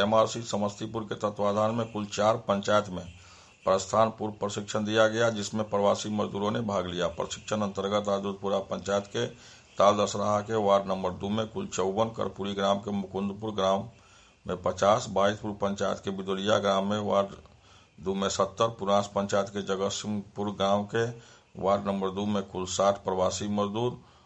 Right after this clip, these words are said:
उनके परिजनों को सुरक्षित प्रवास को लेकर प्रशिक्षण दिया गया। एमआरसी जिला समन्वयक अमित कुमार वर्मा उन्हें प्रस्थान पूर्व प्रशिक्षण देते हुए एमआरसी के उद्देश्य पर विस्तृत जानकारी दी। उन्होंने कहा कि एमआरसी विगत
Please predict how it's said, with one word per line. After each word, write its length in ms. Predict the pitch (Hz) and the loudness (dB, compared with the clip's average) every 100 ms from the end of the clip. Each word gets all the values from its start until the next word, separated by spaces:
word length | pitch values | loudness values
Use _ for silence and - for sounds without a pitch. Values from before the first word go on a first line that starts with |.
| _ | _
उनके 300 | - 98 101 110 | -6 -4 -2 -2
परिजनों 520 | 101 95 98 101 110 - - - | 0 4 4 4 0 -2 -12 -20
को 240 | - 110 117 | -4 0 0
सुरक्षित 560 | - 98 101 - - - | -2 0 0 0 -6 -2
प्रवास 420 | 101 98 104 113 - - - _ _ _ _ _ _ | 0 4 4 2 -2 -6 -12 _ _ _ _ _ _
को 120 | 196 | -2
लेकर 300 | 202 202 196 - | 0 2 0 -2
प्रशिक्षण 540 | - 104 104 - 104 | -4 -6 -6 -2 -2
दिया 240 | 98 95 | 2 2
गया। 220 | 85 87 85 - _ _ _ - | 2 -4 -10 -16 _ _ _ -2
एमआरसी 480 | 98 101 101 101 107 | 0 4 2 2 -4
जिला 260 | 98 98 | 0 0
समन्वयक 500 | 95 101 101 104 110 | 0 -2 -4 -4 -4
अमित 240 | 98 101 101 | -4 -4 -6
कुमार 300 | 101 98 95 | -4 -2 0
वर्मा 320 | 95 98 110 120 - - _ - | 0 2 0 -2 -8 -20 _ -10
उन्हें 220 | 92 101 101 | -2 -2 0
प्रस्थान 440 | 101 98 - 101 | 0 0 0 -2
पूर्व 220 | 101 110 107 | 0 -6 0
प्रशिक्षण 520 | 101 98 95 101 98 | 0 0 -6 -4 -2
देते 240 | 95 92 | -4 -4
हुए 220 | 98 113 107 | -4 0 0
एमआरसी 360 | 98 95 101 | 2 0 -2
के 120 | 98 104 | -4 -4
उद्देश्य 340 | 98 98 - | 0 -2 -2
पर 100 | 107 | -4
विस्तृत 420 | 104 98 - 107 | -4 -6 -6 -6
जानकारी 480 | 104 95 92 92 92 | 0 0 2 0 0
दी। 180 | 90 90 - - - - | -6 -12 -14 -20 -20 -10
उन्होंने 280 | 95 101 98 | -2 0 0
कहा 260 | 95 101 107 | -2 0 0
कि 180 | 110 117 120 - | -2 -2 -2 -2
एमआरसी 560 | 95 95 95 95 - 120 | -2 2 2 0 -6 -6
विगत 320 | 98 101 104 | -2 -2 -2